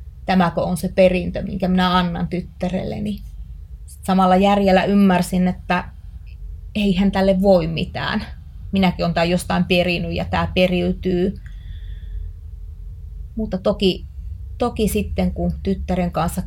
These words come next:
keskusteli asiasta ja koki itsekin henkisesti sitten, että ei tämä ole minun syytä, eikä tämä oikeastaan kenenkään syytä,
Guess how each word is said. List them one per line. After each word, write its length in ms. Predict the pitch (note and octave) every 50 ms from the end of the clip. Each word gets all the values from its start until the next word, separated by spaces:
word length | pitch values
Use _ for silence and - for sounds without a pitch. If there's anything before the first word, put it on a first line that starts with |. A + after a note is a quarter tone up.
| -
keskusteli 680 | - G3 F#3+ F#3 - - F3+ F3 - - F3 F3 F3 -
asiasta 720 | F3 F#3 F3+ - - F3 - F3+ F3+ - - - - -
ja 200 | - - F3+ F3+ - - - - - - - - - - -
koki 340 | - F#3 F3+ - F#3 D#3+ F3
itsekin 400 | F#3 F#3 - F3 - - F3 E3
henkisesti 580 | E3 F3 F3 F3 F3+ D#3 - E3+ - - - E3+
sitten, 440 | - - F3 - - - E3 F3
että 260 | - - - D3+ E3+ E3 - - - - - - - - - - - - - - -
ei 160 | - F#3+ F#3
tämä 300 | F#3 F3+ F3+ F3 E3+ E3+
ole 80 | E3+ E3+
minun 280 | E3+ E3+ F3 F3+ F3+
syytä, 400 | - - - F#3+ F#3 F3+ - F#3
eikä 180 | F#3+ G3 G#3+ G3
tämä 120 | A3 G#3+
oikeastaan 420 | G#3+ G#3 A3 G#3 G3 - G#3 G3 F#3
kenenkään 680 | - G#3+ G3+ G3 F#3 F3+ F3 E3+ - - E3+ F3+ F3
syytä, 640 | - - - F#3+ F#3 F3+ F3 F3+ F#3 - F#3+ G3+